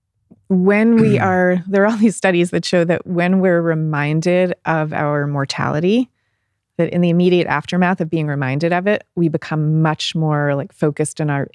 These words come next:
Speaker 1: on our in-groups and hostile to out-groups.
Speaker 2: Mm.
Speaker 1: So there's, like, studies where they'll remind people of their mortality and then ask them how much hot sauce <laughs> they want to put on the food that they're gonna give to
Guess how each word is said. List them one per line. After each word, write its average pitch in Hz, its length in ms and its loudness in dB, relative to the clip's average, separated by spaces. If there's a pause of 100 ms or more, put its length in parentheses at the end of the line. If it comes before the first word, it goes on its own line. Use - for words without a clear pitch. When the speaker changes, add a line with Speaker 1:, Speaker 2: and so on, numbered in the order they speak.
(140)
Speaker 1:
on 147 140 0
our 139 80 -2
in-groups 160 760 0
and 156 340 -2 (440)
hostile 143 540 -4
to - 260 -6
out-groups. - 800 -8
Speaker 2:
Mm. 107 320 -2 (200)
Speaker 1:
So 147 680 0 (300)
there's, 156 360 0
like, - 220 -4
studies 151 560 0
where 170 180 2
they'll 165 260 0 (420)
remind 160 340 0
people 160 260 -2
of 143 80 -2
their 147 120 0
mortality 147 720 -2
and 151 160 -6
then 139 300 -6 (180)
ask 147 220 -6
them 156 140 -4
how 170 120 -2
much 156 200 -4
hot - 240 -6
sauce 202 240 -2
<laughs> - 120 -14
they 196 60 2
want 180 160 0
to 175 60 -4
put 170 200 0
on 160 140 -2
the 151 80 -2
food 160 280 0
that 180 120 -2
they're 156 100 0
gonna 151 180 -2
give 147 220 -2
to 151 200 -2